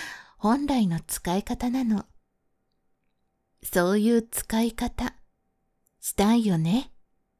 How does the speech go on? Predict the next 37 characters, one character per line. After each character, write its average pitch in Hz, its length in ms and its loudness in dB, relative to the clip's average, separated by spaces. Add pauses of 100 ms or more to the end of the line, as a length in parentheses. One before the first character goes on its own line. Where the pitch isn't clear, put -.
(800)
先 208 280 0
生 233 220 2
の 185 200 2
大 160 80 -6
人 254 260 2
ま 285 160 2
ん 285 100 0
こ 254 140 0
に、 226 240 2 (560)
生 349 380 2
徒 320 100 4
の 269 140 4
身 285 180 4
分 302 220 4
で 240 100 4
あ 214 80 4
り 233 140 2
な 269 160 2
が 247 120 0
ら、 214 360 0 (680)
無 185 120 0
責 214 340 4
任 175 240 2
に 190 220 0 (460)
思 160 360 -2
い 131 60 -2
っ - 80 -8 (120)
き 254 100 -6
り 254 80 2
射 240 220 -2
精 254 260 2
し - 120 -2
た 254 200 2
い 262 80 0
で 226 120 2
し - 180 -4
ょ？ 226 180 2